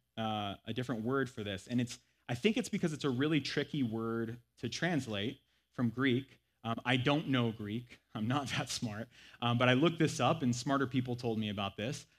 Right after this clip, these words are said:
Uh, the word in Greek is parakletos, um, or paraclete. And, um, there's kind of multiple layers to what a paraclete is, which is why we have so many different translations here.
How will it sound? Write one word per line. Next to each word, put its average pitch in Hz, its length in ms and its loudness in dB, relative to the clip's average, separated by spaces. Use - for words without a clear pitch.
Uh, 123 80 2
the 131 140 4
word 160 340 6
in 143 160 4
Greek 131 340 2
is 117 220 0
parakletos, 131 1080 -2
um, 117 200 0
or 110 120 -2
paraclete. 135 800 0
And, 127 320 4
um, 120 280 4
there's 139 220 4
kind 151 160 0
of 120 100 0
multiple 147 640 2
layers 123 500 4
to 117 440 0
what 117 260 0
a 110 60 -6
paraclete 123 840 0
is, 127 440 0
which 123 140 -2
is 113 140 -2
why 123 220 4
we 123 120 4
have 117 180 0
so 127 140 -2
many 117 180 2
different 113 380 -4
translations 113 640 -2
here. 101 280 -6